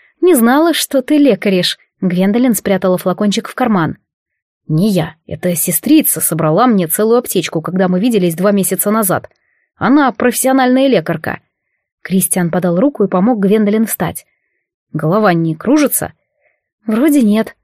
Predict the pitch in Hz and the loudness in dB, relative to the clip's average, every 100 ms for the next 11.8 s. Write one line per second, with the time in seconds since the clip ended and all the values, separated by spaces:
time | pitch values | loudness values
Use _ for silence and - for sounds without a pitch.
0 | _ _ _ _ _ - 156 185 233 - | _ _ _ _ _ -10 -2 0 2 0
1 | 160 175 180 - 180 226 226 285 269 175 | -6 -8 -8 -4 -2 0 2 4 2 0
2 | - - 160 185 254 247 233 226 226 220 | -6 -6 -2 0 2 2 0 0 0 0
3 | 196 156 - 262 - 277 294 330 254 170 | 0 -2 -2 -2 0 2 2 2 0 -2
4 | 160 147 - 196 _ _ _ _ _ _ | -4 -4 -10 -12 _ _ _ _ _ _
5 | _ _ 262 240 277 277 285 294 285 - | _ _ -4 -2 0 0 2 2 0 0
6 | 269 - - 226 - 320 240 226 247 247 | -2 -2 -6 -4 0 2 2 0 -2 -2
7 | 240 262 233 269 285 208 208 185 _ _ | 0 2 2 2 2 2 0 -2 _ _
8 | 190 - 202 208 190 175 185 247 320 - | -6 -4 -2 0 0 0 2 2 2 0
9 | 240 - _ - - 294 247 240 285 - | -2 -4 _ -8 0 2 2 0 -2 -2
10 | 254 240 220 208 220 208 214 208 208 202 | 0 0 0 0 0 0 0 0 0 -2
11 | 214 - 165 - - - - | -4 -6 -8 -6 -6 -6 -8